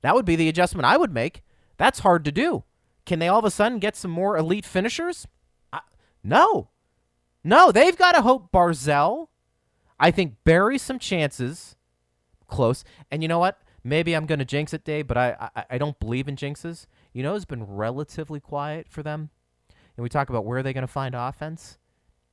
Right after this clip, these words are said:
Eberle. Eberle hasn't been as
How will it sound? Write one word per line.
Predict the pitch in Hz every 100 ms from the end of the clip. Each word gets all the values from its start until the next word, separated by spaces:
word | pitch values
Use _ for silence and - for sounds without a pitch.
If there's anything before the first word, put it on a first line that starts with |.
| _ _ -
Eberle. | 160 120 76 - _ _ _ _ _ _ _ _ _ _ _ _ _
Eberle | 160 190 233 220 151
hasn't | - 196 190 196 147 -
been | 165 165 160 151 147 - _ _ _ _
as | 143 151 143